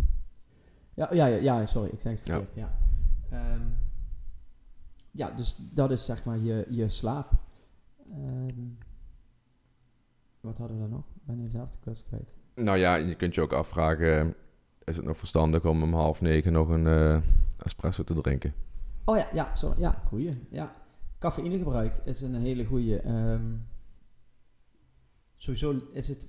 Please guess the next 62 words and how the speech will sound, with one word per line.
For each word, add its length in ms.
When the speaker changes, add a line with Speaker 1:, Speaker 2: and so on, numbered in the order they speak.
Speaker 2:
Ik 140
ben 100
wel 180
heel 220
erg 180
pro 220
koffie, 540
maar 280
dan 100
Speaker 1:
Ja. 100
Speaker 2:
liefst, 260
eh, 80
's 120
ochtends. 440
Speaker 1:
Ja, 260
ja, 160
het 140
is 120
eigenlijk, 460
na 220
zeven 320
uur 180
zei 200
ze 120
eerst, 300
hè, 120
maar 140
eigenlijk 340
is 40
het 180
vooral, 380
het 160
is 100
sowieso, 340
en 120
misschien 200
is 60
dat 100
wel 120
een 60
hele 160
leuke 300
podcast 520
ooit, 160
om 60
eens 100
een 60
keer 160
over 200
cafeïne 400
te 120
praten 320
en 60
wat 120
het 80
met 100
het 80
lichaam 180
doet, 220
want 280
ja, 60
het 80